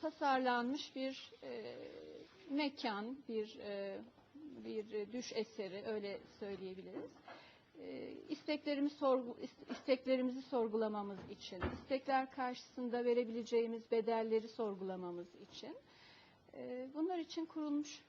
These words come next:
bir mekan. Aslında burada bedelleri daha çok, e, gözden geçiriyoruz.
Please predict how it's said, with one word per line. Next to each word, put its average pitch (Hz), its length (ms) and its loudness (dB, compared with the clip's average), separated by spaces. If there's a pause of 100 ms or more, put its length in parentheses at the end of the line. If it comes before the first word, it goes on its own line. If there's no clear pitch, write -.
bir 285 280 -4
mekan. 262 420 -2
Aslında 247 400 -2
burada 262 240 0
bedelleri 262 760 6
daha 202 240 -2
çok, - 380 -10 (640)
e, 202 460 -6 (160)
gözden 214 580 0 (200)
geçiriyoruz. 190 760 -6